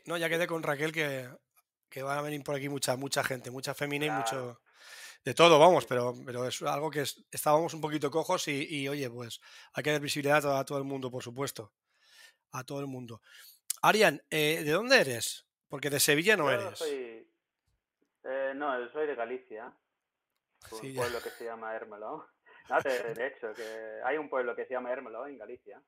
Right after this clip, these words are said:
Speaker 1: ¿Ah, sí?
Speaker 2: Pero no soy, no soy de ese pueblo, soy de un pueblo de Ermelo que en los Países Bajos.
Speaker 1: Ah, que está un
Speaker 2: Hola.
Speaker 1: poquito más para arriba, ¿no? Un poquito más para arriba.
Speaker 2: Más para arriba, sí.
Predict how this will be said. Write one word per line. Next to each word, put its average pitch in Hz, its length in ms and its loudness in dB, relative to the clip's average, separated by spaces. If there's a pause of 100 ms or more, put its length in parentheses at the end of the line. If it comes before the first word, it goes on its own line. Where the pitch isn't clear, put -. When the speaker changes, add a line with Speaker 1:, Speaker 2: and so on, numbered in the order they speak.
(220)
Speaker 1:
¿Ah, 175 120 2
sí? 190 300 -2 (380)
Speaker 2:
Pero 120 180 -8
no 135 180 -8
soy, 156 200 -4
no 151 180 -12
soy 160 120 -4
de 139 100 -4
ese 127 160 -10
pueblo, 104 320 -14
soy 127 100 -10
de 139 100 -10
un 139 120 -16
pueblo 135 180 -10
de 131 80 -8
Ermelo 139 400 -8
que 117 80 -16 (680)
en 104 80 -20
los 104 100 -18
Países 104 340 -18
Bajos. 92 320 -20 (640)
Speaker 1:
Ah, 123 40 -10
que 120 80 -12
está 117 140 -8
un - 20 -6
Speaker 2:
Hola. 135 40 -10
Speaker 1:
poquito 151 240 -6
más 143 120 -4
para 131 160 4
arriba, 117 180 -4
¿no? 127 120 -12
Un 135 40 -16
poquito 131 260 -16
más 120 100 -14
para 120 140 -8
arriba. 104 280 -14 (180)
Speaker 2:
Más 107 160 -20
para 101 160 -14
arriba, 90 300 -20
sí. - 60 -20